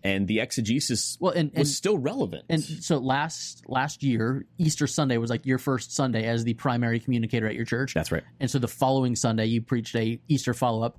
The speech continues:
Speaker 1: Mm-hmm.
Speaker 2: and then you're in a series on Acts now.
Speaker 1: We just started the
Speaker 2: And
Speaker 1: book of
Speaker 2: that
Speaker 1: Acts.
Speaker 2: same sermon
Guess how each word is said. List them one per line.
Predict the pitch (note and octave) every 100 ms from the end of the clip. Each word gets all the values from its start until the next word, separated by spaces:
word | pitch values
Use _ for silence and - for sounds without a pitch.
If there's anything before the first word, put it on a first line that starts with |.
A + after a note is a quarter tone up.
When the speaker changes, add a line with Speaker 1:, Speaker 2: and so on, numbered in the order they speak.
| -
Speaker 1:
Mm-hmm. | G2 G#2 C3+ -
Speaker 2:
and | - C3
then | C3 A#2+ A2+ -
you're | C3 C#3
in | C3+
a |
series | B2+ D3 C3+
on | B2 A#2
Acts | B2+ C3+ - B2+
now. | A2 G#2 G2+
Speaker 1:
We | F#2
just | G2+ -
started | G2+ F#2
the | F2
Speaker 2:
And | G#2
Speaker 1:
book |
of | G#2+
Speaker 2:
that | A2
Speaker 1:
Acts. | -
Speaker 2:
same | C#3+ C#3 C3+
sermon | - C#3+ A2+ B2+